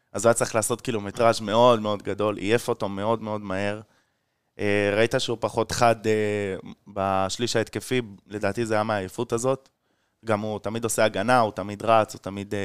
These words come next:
אה, מתאמץ, ובאמת הוא היה מותש, זה לדעתי לא היה נכון לעשות את זה איתו. אה, ואנחנו ראינו הרבה את באסי מייצר מהקו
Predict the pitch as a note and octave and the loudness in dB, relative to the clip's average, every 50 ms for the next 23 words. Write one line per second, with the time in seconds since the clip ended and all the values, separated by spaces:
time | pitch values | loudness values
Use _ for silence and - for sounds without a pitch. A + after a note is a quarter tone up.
0 | F#2+ F#2 F#2 F2+ F2+ F2+ F#2 F#2+ - - - - - - F2+ F2+ F2+ F2+ F#2 F#2 | -4 -6 -6 -8 -8 -10 -10 -10 -12 -12 -14 -14 -12 -10 -10 -8 -8 -8 -8 -4
1 | - G2 G2+ A#2 C3 B2+ A#2+ - - - - _ _ _ _ _ _ _ _ _ | -2 0 2 2 2 2 0 -2 -8 -10 -10 _ _ _ _ _ _ _ _ _
2 | _ _ _ _ - G2 G2 G2+ G2 G2 F#2+ G2+ F#2+ F#2+ G#2+ G#2+ - - G2+ G#2 | _ _ _ _ -14 -8 -4 -2 0 0 0 0 0 0 -2 -2 -2 0 0 0
3 | A2 G#2 F2 - - G#2+ G#2 A#2 C3 - - - - G2 F#2+ G2 G2 F#2+ F#2+ F#2+ | 0 -2 -6 -2 2 4 4 4 2 0 -4 -8 -10 -12 -10 -8 -6 -6 -6 -4
4 | F#2+ F#2+ F#2+ F#2 - - A#2 G#2+ G#2 G#2+ A2+ A#2 A2 G#2+ - - G#2+ G#2+ G#2 G#2 | -4 -4 -4 -4 -4 -4 -4 0 2 4 4 4 2 0 -4 -6 -6 -6 -6 -6
5 | - G#2 - G#2+ G#2 A2 A2 G#2+ - C3 D3 D#3+ - _ _ _ _ _ _ _ | -8 -10 -10 -10 -8 -6 -8 -4 -2 -2 -2 -2 -6 _ _ _ _ _ _ _
6 | _ _ _ _ _ _ _ _ _ _ _ _ - G#2 G#2 G2+ G2+ G2+ G2 G2 | _ _ _ _ _ _ _ _ _ _ _ _ -6 -4 -2 -2 -2 -2 -2 -4
7 | F#2+ G2 G2+ G2 G2 G2 G2 G2 G2+ G2 G2 G2 G2+ G#2+ - - A2 G#2+ A#2 C#3+ | -4 -6 -8 -6 -4 -4 -4 -4 -4 -4 -4 -4 -4 -6 -8 -8 -6 -6 -4 -2
8 | D3 C3+ B2+ B2+ C#3+ C#3+ B2 C3 C#3 C#3+ - C#3 B2 A#2 G#2+ G#2 - C3 B2+ B2+ | -2 -2 0 0 0 0 2 2 2 0 0 -4 -4 -4 -6 -4 -2 -2 -2 -2
9 | A#2 G#2+ - B2+ | -2 0 0 0